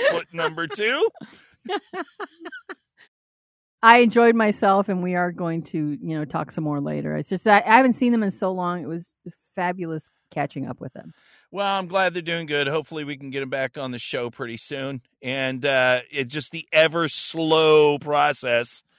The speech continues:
Speaker 1: of you getting your fingers inside of a vagina again. But you know what? You know,
Speaker 2: <laughs> You know what?
Speaker 1: we're on
Speaker 2: I
Speaker 1: this
Speaker 2: wish
Speaker 1: mission.
Speaker 2: S-, no, that's the point, is that we're not on this mission. You seem to be on this mission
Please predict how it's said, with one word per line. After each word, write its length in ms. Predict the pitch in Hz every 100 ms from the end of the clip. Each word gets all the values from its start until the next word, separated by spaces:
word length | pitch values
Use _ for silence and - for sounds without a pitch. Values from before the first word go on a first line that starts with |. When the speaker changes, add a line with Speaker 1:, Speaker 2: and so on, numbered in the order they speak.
| _ _ _ _ 135
Speaker 1:
of 220 | 139 131
you 480 | 151 147 147 147 131
getting 440 | 139 135 135 135
your 220 | 127 123
fingers 480 | 120 147 135 131 120
inside 400 | 127 117 131 120
of 80 | 117
a 80 | 110
vagina 560 | 110 104 113 104 104
again. 380 | 107 101 110 110
But 180 | 120 196
you 140 | 214
know 140 | 214 208
what? 320 | 202 190 185 _ _ _ _ _ 277 220
You 120 | 156
know, 340 | 147 135 131 123 - -
Speaker 2:
<laughs> 220 | - _
You 100 | 320
know 140 | 381 494
what? 140 | 302 294
Speaker 1:
we're 140 | 180
on 140 | 190
Speaker 2:
I 20 | 196
Speaker 1:
this 140 | -
Speaker 2:
wish 120 | 170 180
Speaker 1:
mission. 480 | 151 - 113 113 - _
Speaker 2:
S-, 280 | - - -
no, 460 | 330 381 427 269 - 202
that's 460 | 254 339 427 - -
the 140 | 294
point, 480 | - 269 269 226 202
is 220 | 214 208
that 220 | 202 202
we're 400 | 185 240 302 330
not 360 | 240 226 220 - 170
on 240 | 175 180
this 240 | 185 185
mission. 440 | 170 170 - 170 156
You 180 | 220 339
seem 260 | 339 330
to 60 | 247
be 160 | 220 214
on 120 | 196
this 180 | 202 196
mission 540 | 180 - 185 185